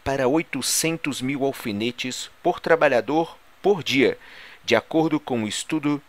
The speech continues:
de mil novecentos e oitenta do falecido Clifford Prattain, economista de Cambridge. O aumento da produtividade na fabricação de um mesmo produto, como o alfinete,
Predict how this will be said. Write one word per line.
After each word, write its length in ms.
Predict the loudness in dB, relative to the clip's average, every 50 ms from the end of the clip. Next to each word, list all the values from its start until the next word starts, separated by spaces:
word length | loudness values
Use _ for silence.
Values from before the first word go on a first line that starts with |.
| _
de 140 | -8 -6 -4
mil 380 | -2 -2 -2 -2 -2 -2 -2 0
novecentos 720 | 0 0 0 -2 -2 -4 -2 -2 -2 -2 -4 -6 -6 -2
e 40 | 0 0
oitenta 560 | 0 0 -2 -2 -2 -2 0 0 0 0 0 -4 -18 -20 -20 -20 -20 -10
do 140 | -2 -2 -2
falecido 720 | 0 4 4 4 4 4 0 -2 -4 0 2 2 0 0 -2 -10 -8
Clifford 480 | -4 -2 -2 0 0 2 2 0 0 -2 -8 _ 0
Prattain, 500 | 4 6 6 6 6 2 -6 -8 -8 -10 -12 _ -20 -20 -20 -14 -12
economista 600 | -8 -2 0 0 0 0 0 -2 -2 -2 -2 -2
de 120 | -2 -2 -4
Cambridge. 640 | -6 -4 -2 -2 -2 -2 -4 -6 -8 -8 -10 -12 -14 -16 -20 -20 _ _ -20 -20 -20 -20 -12 -4
O 240 | -2 0 2 4 4
aumento 540 | 4 4 4 4 2 2 2 0 0 2 4
da 100 | 4 4
produtividade 880 | 4 4 -2 -2 -2 -4 -6 -4 -6 -4 2 4 6 6 6 4 0
na 120 | -4 -4
fabricação 840 | -4 -2 -2 -2 -2 -2 0 0 -2 -2 -2 -2 -2 0 0 0 -2 -4
de 100 | -4 -6
um 120 | -4 -4
mesmo 340 | -2 0 0 0 -2 -6 -8
produto, 560 | -6 -6 -6 -4 -2 -2 -4 -4 -6 -12 -14 -14 -18 -20 -20 _ _
como 320 | -4 -2 -2 -2 -2 -4 -6
o 80 | -6
alfinete, 760 | -8 -8 -8 -6 -6 -2 0 2 2 2 0 -2 -2 -2 -4